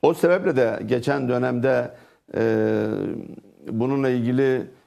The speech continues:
e, ilk seçime, e, aday olarak girmesinin çok zor olduğunu, e, ifade etmiştim. Bu bir temenni değil. Sadece sürece bakarak bir değerlendirme yapıyoruz.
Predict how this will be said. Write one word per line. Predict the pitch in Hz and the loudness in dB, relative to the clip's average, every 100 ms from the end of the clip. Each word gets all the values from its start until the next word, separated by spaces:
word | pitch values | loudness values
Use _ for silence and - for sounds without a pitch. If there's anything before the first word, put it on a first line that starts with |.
| _ - | _ -4
e, | 117 | -2
ilk | 117 135 | 0 0
seçime, | - 123 127 127 123 110 95 | 0 -2 0 0 0 -2 -2
e, | 113 110 | 0 0
aday | - 113 131 | 0 0 2
olarak | 127 117 101 | 2 2 0
girmesinin | 113 110 113 127 | -2 -2 -2 -2
çok | 120 120 | -2 -4
zor | - 139 | 0 2
olduğunu, | 135 104 98 92 - - | 2 0 -2 -2 -6 -8
e, | 95 92 - | -6 -4 -4
ifade | 104 113 101 98 | -2 0 0 -2
etmiştim. | 98 110 190 | -4 -6 -2
Bu | 170 160 | 0 2
bir | 165 | 2
temenni | - 151 160 165 147 | 2 2 2 2 2
değil. | 156 135 190 - _ _ | 2 0 -4 -10 _ _
Sadece | - 226 160 147 | -2 2 4 2
sürece | - 156 143 143 | 2 2 4 2
bakarak | 139 131 143 123 - 123 | 2 2 2 2 0 -2
bir | 120 107 110 | -2 -2 0
değerlendirme | 123 120 123 120 120 131 | 2 4 2 0 0 0
yapıyoruz. | 127 98 101 123 180 | 0 0 -2 -2 -4